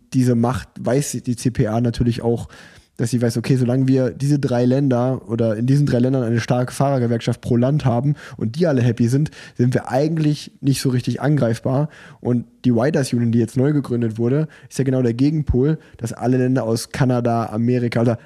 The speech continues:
eigentlich kann man sagen, alle Fahrer, die, die, die sich nicht durch die C P A repräsentiert fühlen, sind in der Riders Union. Und jetzt haben wir natürlich eine Situation, dass eigentlich zwei Fahrergewerkschaften aufeinander prallen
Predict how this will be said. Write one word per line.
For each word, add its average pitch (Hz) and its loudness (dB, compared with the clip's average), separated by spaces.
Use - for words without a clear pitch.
eigentlich 151 -2
kann 160 2
man 143 2
sagen, 131 0
alle 151 0
Fahrer, 143 0
die, 131 -2
die, 135 -2
die 131 -6
sich 127 -2
nicht 156 0
durch 147 2
die 143 -2
C 135 0
P 120 0
A 131 2
repräsentiert 127 0
fühlen, 143 0
sind 143 0
in 139 2
der 131 2
Riders 139 0
Union. 117 -2
Und 123 -6
jetzt 123 0
haben 139 4
wir 147 2
natürlich 143 0
eine 139 4
Situation, 135 0
dass 127 -6
eigentlich 123 0
zwei 147 0
Fahrergewerkschaften 123 -2
aufeinander 139 0
prallen 123 -2